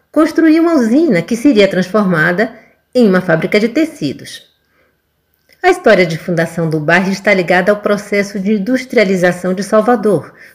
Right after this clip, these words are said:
no século dezenove, com a instalação da fábrica de tecidos São Brás, em mil oitocentos e setenta e cinco, e, posteriormente,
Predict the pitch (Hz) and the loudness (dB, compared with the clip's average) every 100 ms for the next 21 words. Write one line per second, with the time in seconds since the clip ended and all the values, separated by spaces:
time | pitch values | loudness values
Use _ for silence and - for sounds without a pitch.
0 | - 311 214 190 185 175 175 185 151 - | -10 -2 2 2 0 -2 -2 -2 -2 -8
1 | - _ _ - - _ - 277 214 - | -14 _ _ -20 -20 _ -2 2 2 2
2 | 156 160 170 160 160 156 156 156 151 160 | -2 -2 -2 -4 -2 -4 -2 -4 -4 -6
3 | 151 151 147 - - - - 262 165 165 | -6 -8 -10 -12 -18 -4 2 2 4 2
4 | 208 403 - - 196 180 170 170 170 - | 2 -2 -6 -8 -2 0 2 0 -4 -6
5 | 160 165 160 160 170 165 - 247 339 349 | -6 -4 -6 -6 -6 -8 -6 -2 -2 -2
6 | 453 294 349 226 190 - 170 175 175 165 | -6 -2 -2 0 -2 -2 0 0 0 0
7 | 208 - | -2 -6